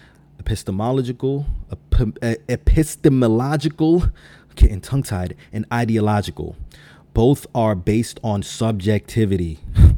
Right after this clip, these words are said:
First, because of the subjectivity of the human object, anthropology, according to epistemological argument, cannot be, cannot be a science. In any event, the subjectivity of the human subject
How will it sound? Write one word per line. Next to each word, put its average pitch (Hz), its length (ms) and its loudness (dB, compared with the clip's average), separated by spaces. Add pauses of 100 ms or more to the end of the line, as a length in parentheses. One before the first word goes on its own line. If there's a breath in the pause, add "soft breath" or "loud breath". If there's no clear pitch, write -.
(880 loud breath)
First, 175 340 0
because 120 380 0
of 113 180 -6
the 101 80 -4
subjectivity 107 720 -4
of 95 340 -6
the 95 80 -2
human 90 440 -8
object, 120 600 -4
anthropology, 101 920 -4
according 98 440 -6
to 87 200 -8
epistemological 87 1040 -10 (760 loud breath)
argument, 123 600 -2 (160)
cannot 110 560 -4
be, 98 400 -4 (1160)
cannot 98 280 -6
be 101 120 -2
a 87 40 -6
science. - 680 -10 (300 loud breath)
In - 160 -4 (120)
any 139 400 0
event, 104 480 -4
the 101 80 -12
subjectivity 135 760 -6
of 90 160 -8
the 90 80 -4
human 135 340 -6
subject 92 680 -8